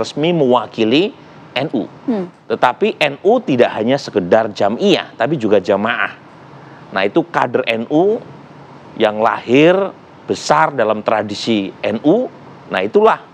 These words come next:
Speaker 1: Dan jumlahnya tentu lebih besar daripada pengurus N U,
Speaker 2: Hmm.
Speaker 1: gitu kan. Dan terakhir adalah mereka yang tidak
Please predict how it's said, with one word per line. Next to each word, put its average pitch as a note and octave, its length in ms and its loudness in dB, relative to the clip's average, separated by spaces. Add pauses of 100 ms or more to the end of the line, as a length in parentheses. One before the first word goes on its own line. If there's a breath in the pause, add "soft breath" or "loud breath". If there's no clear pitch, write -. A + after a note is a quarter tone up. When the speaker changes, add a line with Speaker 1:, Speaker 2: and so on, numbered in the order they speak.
(420)
Speaker 1:
Dan G2+ 240 -4
jumlahnya C3+ 400 2
tentu F3 240 2
lebih G#2 240 -6
besar D3+ 240 2
daripada G#2+ 400 0
pengurus G#2+ 320 0
N A2 240 -4
U, D#3 160 -2
Speaker 2:
Hmm. G#2 240 -6
Speaker 1:
gitu G2 160 0
kan. - 40 -8 (520 loud breath)
Dan G#2+ 240 4
terakhir A#2+ 560 2
adalah G2 320 0 (400)
mereka B2 400 2
yang E3+ 320 0
tidak C3 560 2